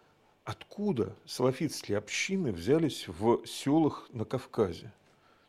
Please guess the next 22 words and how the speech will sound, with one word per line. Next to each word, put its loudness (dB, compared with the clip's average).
Ну, 0
примерно 0
оттуда -2
же, -2
откуда 0
братни 0
взялись 2
в 4
российских 6
городах 8
тогда 2
же 4
в 0
девяностые 0
годы. 2
Представляете 2
себе, -2
когда 8
большие, 12
крупные 6
хозяйства 8
распались, 6